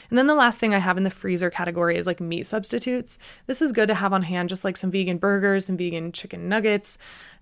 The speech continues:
chicken tenders, or, you know, grilled chicken,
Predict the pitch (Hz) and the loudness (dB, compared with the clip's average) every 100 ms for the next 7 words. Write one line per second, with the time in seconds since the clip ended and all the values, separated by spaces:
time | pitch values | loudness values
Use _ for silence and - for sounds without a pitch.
0 | 190 - 220 208 190 196 190 190 185 180 | -6 -2 0 0 2 2 4 4 2 0
1 | - 175 165 170 180 170 170 202 196 - | 0 2 2 0 -2 -4 2 2 2 0
2 | 196 185 180 180 | -2 0 0 0